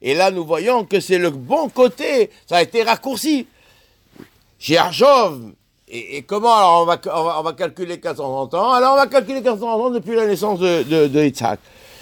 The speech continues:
Veillez, Bedor, réveillez. Et de sorte que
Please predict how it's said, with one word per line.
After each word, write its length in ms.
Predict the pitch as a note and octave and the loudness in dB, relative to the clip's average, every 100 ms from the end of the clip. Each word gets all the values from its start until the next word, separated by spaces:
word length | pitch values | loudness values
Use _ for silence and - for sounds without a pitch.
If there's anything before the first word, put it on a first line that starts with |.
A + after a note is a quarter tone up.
| - _ - | -20 _ -8
Veillez, 400 | A2 C#3 A3 A#3 | 0 4 6 6
Bedor, 420 | G3+ F#3 A3 G3+ | 4 0 2 2
réveillez. 540 | F#3+ F3+ F#3 E3 A#2 - | 0 0 0 0 -4 -2
Et 160 | C3 | -2
de 140 | A#2+ C3+ | -2 -2
sorte 400 | - C4 G#3 - | 2 2 2 2
que 360 | G#3+ B3+ B3 | 6 6 6